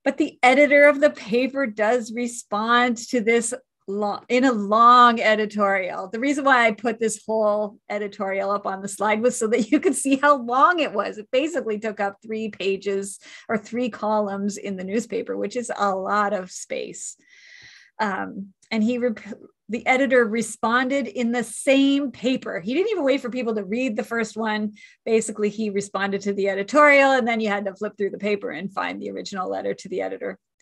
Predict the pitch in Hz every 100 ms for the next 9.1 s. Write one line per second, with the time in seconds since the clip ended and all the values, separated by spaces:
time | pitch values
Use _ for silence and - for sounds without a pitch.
0 | _ - - - - - - 196 190 254
1 | 277 339 302 330 285 - 233 - 247 240
2 | 240 226 277 285 277 247 214 220 247 277
3 | - 254 233 214 196 185 175 - _ 214
4 | 170 - 220 339 - 214 208 214 254 277
5 | 269 339 370 240 208 - 233 233 233 240
6 | 240 - 214 214 202 - - 208 208 202
7 | 214 208 - 202 190 190 196 190 196 190
8 | 190 190 196 180 185 76 - - 190 190
9 | -